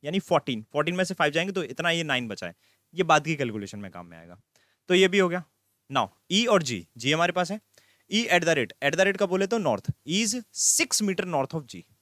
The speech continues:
तो सिक्स बोले तो यहाँ से यहाँ तक थ्री, ठीक है, और ये पूरा इलेवन बचा, इलेवन में से मेरे को थ्री और चाहिए, तो यहाँ से यहाँ तक थ्री। यहाँ से यहाँ तक थ्री और यहाँ से यहाँ तक थ्री, this is three and this is three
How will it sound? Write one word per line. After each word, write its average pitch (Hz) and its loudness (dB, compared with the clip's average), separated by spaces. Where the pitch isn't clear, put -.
तो 147 -6
सिक्स 190 -2
बोले 190 2
तो 202 2
यहाँ 147 0
से 170 -2
यहाँ 180 2
तक 190 0
थ्री, 220 -4
ठीक 185 0
है, 190 2
और 156 6
ये 185 6
पूरा 208 6
इलेवन 202 6
बचा, 233 2
इलेवन 180 4
में 214 0
से 226 -2
मेरे 214 -2
को 214 0
थ्री 202 0
और 123 4
चाहिए, 127 -8
तो 156 -10
यहाँ 131 -4
से 107 -10
यहाँ 95 -10
तक 98 -16
थ्री। 131 -20
यहाँ 117 0
से 185 2
यहाँ 185 4
तक 196 0
थ्री 220 2
और 208 4
यहाँ 147 0
से 160 -4
यहाँ 170 2
तक 170 -4
थ्री, 170 -6
this 123 -6
is 202 -4
three 208 -4
and 160 -2
this 131 -6
is 160 -12
three 190 -8